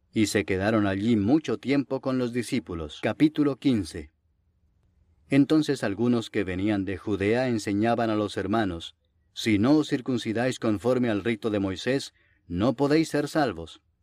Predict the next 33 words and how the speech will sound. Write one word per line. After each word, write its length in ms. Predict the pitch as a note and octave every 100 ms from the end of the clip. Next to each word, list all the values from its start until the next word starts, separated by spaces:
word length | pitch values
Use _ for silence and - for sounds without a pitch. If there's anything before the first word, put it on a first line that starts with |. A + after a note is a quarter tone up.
| _ _ _ _ _ -
Como 220 | C#3 C#3
Pablo 260 | F3 D#3+ B2+
y 60 |
Bernabé 480 | A2+ G#2 G#2 F#2+ A#2+
tuviesen 540 | A#2 F#2+ G#2+ G#2+ G#2+
una 200 | A2 A#2
discusión 640 | G#2+ G2+ - F2+ A2+ A#2 B2+
y 80 |
contienda 600 | A2+ G#2 F2+ A#2+ A#2+ A2 G2
no 180 | A2
pequeña 560 | A2 G#2+ C#3+ C#3 A#2 A#2+
con 200 | A2+ A#2+
ellos, 400 | A#2+ G2 G#2 - _ _ _
se 200 | - B2+
dispuso 480 | B2 - F3 D#3 D3
que 100 | B2+
subiesen 580 | A2 G#2 B2 - G2 E2
Pablo 380 | G#2+ A#2 C3
y 40 | B2+
Bernabé 500 | A#2+ A2+ G#2 G#2+ A#2+
a 120 | A2
Jerusalén 720 | - A2 G2+ G2+ G#2+ C3 C#3 _ _ _ -
y 120 | C3+
algunos 420 | B2 E3+ D#3+ A2+
otros 300 | C3+ B2 A2+
de 220 | G#2 B2
ellos 340 | A2+ G#2 A2 G2+
a 80 |
los 160 | F#2 F2+
apóstoles 680 | F#2+ - C3 - C#3 C#3 -
y 20 |
los 220 | A#2 G#2+
ancianos 580 | G2+ F#2 C3 G#2+ G2+ -